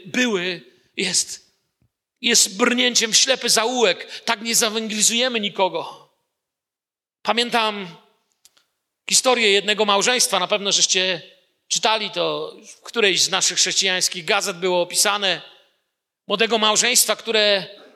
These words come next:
zaraz po ślubie pan młody zauważył, pamiętacie to, nie wiem,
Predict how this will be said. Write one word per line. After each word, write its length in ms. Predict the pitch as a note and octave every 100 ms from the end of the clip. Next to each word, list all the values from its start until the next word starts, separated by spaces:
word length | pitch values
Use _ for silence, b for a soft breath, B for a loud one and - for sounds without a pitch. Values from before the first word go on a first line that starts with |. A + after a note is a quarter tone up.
| _ _ _ _ _ _ _ _ _ _
zaraz 360 | - A#3 A3+ G#3+
po 140 | -
ślubie 720 | G3+ A3+ C#4 A3+ G3+ E3 - - _ _ _ _ _ _ _ _ _ _ _ _
pan 180 | A3 A#3+
młody 280 | B3 B3
zauważył, 480 | A3+ A3+ A#3+ B3 A3
pamiętacie 440 | G#3+ C4+ G4+ - A3
to, 120 | G#3
nie 180 | G#3+ G#3+
wiem, 240 | G3+ F3